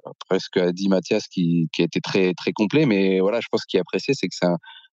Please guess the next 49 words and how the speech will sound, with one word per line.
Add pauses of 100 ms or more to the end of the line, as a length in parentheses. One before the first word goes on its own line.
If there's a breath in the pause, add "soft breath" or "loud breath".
euh,
on
aurait
pu
croire
que
c'était
un
théoricien.
C'est
vrai
que
sa
déclaration,
là,
de
sept
deux,
ça
l'a, (220 soft breath)
ça
lui
a
un
peu
joué
des
tours
et, (500 loud breath)
et
il
a, (180)
il
a
débarqué
en
Italie
avec,
euh,
peut-être,
euh,
la
réputation
d'un
coach
un
peu
trop
philosophe.